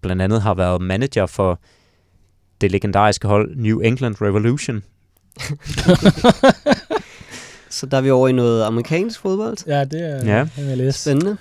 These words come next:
Speaker 1: Så kan jeg også sige, at han fik én kamp for Aldershot.
Speaker 3: Uh.
Speaker 1: Han har scoret mod Manchester United.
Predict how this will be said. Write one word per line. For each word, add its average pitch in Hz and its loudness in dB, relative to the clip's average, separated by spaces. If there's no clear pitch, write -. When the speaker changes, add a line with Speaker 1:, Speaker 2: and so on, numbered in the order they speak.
Speaker 1:
Så 113 0
kan 117 4
jeg 101 8
også 104 2
sige, 123 0
at 95 -4
han 95 -2
fik - -4
én 156 -2
kamp 110 -2
for - 0
Aldershot. 110 -2
Speaker 3:
Uh. 110 -12
Speaker 1:
Han 101 -2
har 92 2
scoret 165 4
mod 123 2
Manchester 95 -2
United. 98 0